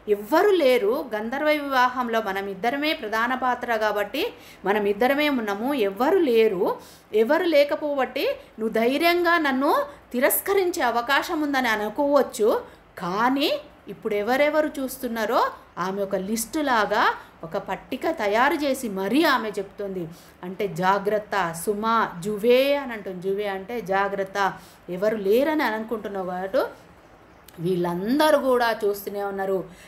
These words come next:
వీళ్ళందరూ కూడా సాక్ష్యాలు ఉన్నారు అని ఆమె చెప్తుంది. జాగ్రత్త అనే పదము ఎందుకు ఉపయోగించింది అని అంటే కొంచెము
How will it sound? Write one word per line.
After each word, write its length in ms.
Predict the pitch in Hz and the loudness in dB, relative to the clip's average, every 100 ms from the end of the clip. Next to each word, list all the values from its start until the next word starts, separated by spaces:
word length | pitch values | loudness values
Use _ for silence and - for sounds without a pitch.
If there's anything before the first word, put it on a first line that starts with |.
| - | -2
వీళ్ళందరూ 680 | 190 196 196 214 277 311 294 | 2 2 2 0 0 2 2
కూడా 320 | 262 226 220 | 0 0 -2
సాక్ష్యాలు 680 | 214 202 196 - - 202 202 | -2 -2 -2 -4 -2 -2 -2
ఉన్నారు 480 | 196 196 196 180 165 - - 185 | -2 0 0 0 -4 -16 -14 -8
అని 240 | 190 220 | -6 -2
ఆమె 380 | 190 185 202 403 - - 214 | 0 0 0 -2 -4 -10 -8
చెప్తుంది. 520 | - - 196 190 175 170 - 180 | -8 -8 -8 -6 -8 -8 -16 -2
జాగ్రత్త 580 | 196 226 226 294 294 | 2 2 2 0 0
అనే 340 | 320 320 262 233 | -2 0 -2 -4
పదము 480 | 226 196 247 294 294 | -4 -2 -2 0 -2
ఎందుకు 440 | 202 220 302 339 | -4 -4 -4 -2
ఉపయోగించింది 720 | 339 269 247 240 226 208 202 | -2 0 0 -2 -4 -4 -2
అని 280 | 196 190 190 | -2 -2 -4
అంటే 440 | 190 175 226 453 - - - - - - - - - - - - - - - | -4 -2 0 0 -4 -20 -20 -20 -20 -20 -20 -20 -20 -20 -20 -20 -20 -14 -6
కొంచెము 580 | 208 202 220 226 370 | -4 -2 -2 0 0